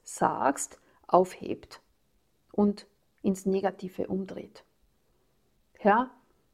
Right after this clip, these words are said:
das heißt, eigentlich mache ich das ganz gerne. Oder eigentlich schmeckt's eh gut. Oder eigentlich taugt mir das. Oder eigentlich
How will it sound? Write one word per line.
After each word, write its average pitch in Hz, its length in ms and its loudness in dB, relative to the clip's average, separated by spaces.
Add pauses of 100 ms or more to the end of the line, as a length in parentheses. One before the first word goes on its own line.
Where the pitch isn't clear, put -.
(120)
das 185 220 -4
heißt, 214 520 6 (460)
eigentlich 269 800 10
mache 196 360 4
ich - 160 -2
das 190 340 2
ganz 180 380 -4
gerne. 170 340 -4 (720)
Oder 214 240 12
eigentlich 285 960 10
schmeckt's - 500 6
eh 214 140 8
gut. 190 460 6 (720)
Oder 233 160 12
eigentlich 285 1040 8 (760)
taugt 226 340 8
mir 220 140 6
das. - 320 -6
Oder 202 160 0
eigentlich 277 840 10